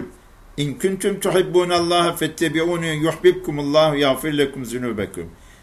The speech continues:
Onlara de ki, yani Yahudi ve Hristiyanlardan, hatta bazı da böyle kafalarını çelmiş olan Müslümanlardan, "Tamam biz seviyoruz ama biz bildiğimizi okuruz." diyenlere, "Hayır.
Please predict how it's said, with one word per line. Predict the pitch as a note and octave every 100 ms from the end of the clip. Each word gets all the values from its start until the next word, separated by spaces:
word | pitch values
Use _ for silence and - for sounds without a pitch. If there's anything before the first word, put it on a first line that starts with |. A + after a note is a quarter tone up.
| - G#2+
Onlara | C3 D#3 F3 F3
de | G#3+
ki, | - G2 - -
yani | C#3 D#3 B2+
Yahudi | C#3 C#3+ D#3 D#3
ve | C#3
Hristiyanlardan, | C3 - B2+ A#2+ G#2 A2
hatta | C#3+ - C#3 A#2+
bazı | D3+ D3 C#3
da | C3+
böyle | C3 B2+ B2 - - -
kafalarını | C3 D3 C#3+ C#3 C3+
çelmiş | - B2+ C#3 -
olan | B2 A#2 A2+
Müslümanlardan, | - B2 A2 G#2+ G#2 D#3 - - - - - -
"Tamam | C3+ F3+ F#3 C3
biz | D3+ -
seviyoruz | D#3+ F3+ F#3 D#3
ama | F#3 F3+
biz | D#3+ D3+
bildiğimizi | E3+ F3 E3+ F3
okuruz." | E3 D#3+ G#2 - - - A#2
diyenlere, | C3 C#3 C3 C3 F3 - - -
"Hayır. | C3 B2